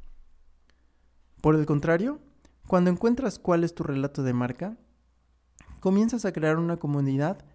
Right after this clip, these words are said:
que te es fiel, porque se identifica contigo, se identifica con tus valores y con ese punto al cual los vas a lle-, a llevar una vez que se hayan relacionado contigo.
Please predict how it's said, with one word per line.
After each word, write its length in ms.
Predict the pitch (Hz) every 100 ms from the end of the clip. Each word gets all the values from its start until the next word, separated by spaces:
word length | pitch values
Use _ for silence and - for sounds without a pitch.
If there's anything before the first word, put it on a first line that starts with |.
| _ -
que 100 | 147
te 240 | 147 131
es 140 | 127
fiel, 320 | - 123 113 - _ _ _ _
porque 240 | 156 147
se 120 | 151 160
identifica 600 | 156 151 156 - 170 190
contigo, 540 | 160 131 127 123 131 _ _ _ _
se 160 | - 156
identifica 680 | 151 151 156 151 180 202
con 180 | 190 165
tus 160 | 151 139
valores 580 | 139 151 170 214 233 - _ _ _
y 120 | 165
con 180 | 160 175
ese 200 | 208 214
punto 520 | 165 175 185 208 214 -
al 200 | 147 143
cual 220 | 160 165
los 160 | 156
vas 180 | 156 156
a 60 | 165
lle-, 260 | 135 131 -
a 120 | 139
llevar 520 | 131 135 160 - - -
una 220 | 160 151
vez 140 | 151
que 100 | -
se 100 | 139
hayan 180 | 139 139
relacionado 600 | 131 123 120 123 120 120
contigo. 380 | 110 101 95